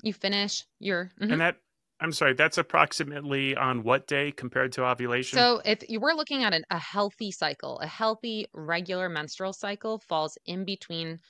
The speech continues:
Speaker 1: twenty-five to thirty-five days long. That means that there are twenty-five to thirty-five days in between the start of one period and the start of a next. If you fall outside of those, then you have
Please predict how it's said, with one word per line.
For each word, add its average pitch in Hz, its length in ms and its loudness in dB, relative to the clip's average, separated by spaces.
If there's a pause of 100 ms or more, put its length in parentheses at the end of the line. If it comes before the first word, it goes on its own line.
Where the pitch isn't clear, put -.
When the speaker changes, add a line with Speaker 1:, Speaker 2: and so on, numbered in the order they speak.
(220)
Speaker 1:
twenty-five 185 760 -2 (200)
to 180 120 -4
thirty-five 156 640 -4
days 143 260 -8
long. 117 280 -8 (380)
That 202 180 2
means 214 200 -2
that 185 120 -2
there 175 140 0
are 165 60 0
twenty-five 208 560 -4
to 196 100 -12
thirty-five 175 560 -4
days 147 380 -6 (140)
in 214 120 0
between 180 640 -4
the 143 80 -10
start - 380 0
of 185 160 -4
one 170 160 -6
period 160 400 -8 (100)
and 160 120 -10
the 156 80 -8
start 143 460 -6 (160)
of 151 120 -4
a 151 60 -6
next. - 440 -10 (400)
If - 160 -8
you 208 100 -4
fall 190 360 0
outside 220 500 0
of 254 140 -8
those, 302 300 0
then 208 180 -4
you 190 140 -4
have 175 360 0